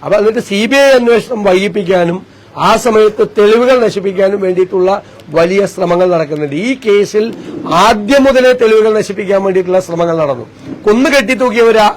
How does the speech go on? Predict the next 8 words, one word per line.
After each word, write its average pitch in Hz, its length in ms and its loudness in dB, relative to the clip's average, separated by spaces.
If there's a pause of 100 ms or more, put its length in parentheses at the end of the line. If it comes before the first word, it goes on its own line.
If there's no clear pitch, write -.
(140)
തന്നെയാണ് 190 460 0 (320)
അഴിച്ച 185 340 0
ആശുപത്രിയിലേക്ക് 190 640 0
കൊണ്ടുപോയത്. 147 420 -2 (680)
അപ്പൊ 147 180 -4
തൊട്ടിത് 247 480 0
ശ്രമം 208 300 -2
നടക്കുന്നതാണ്. 170 540 -2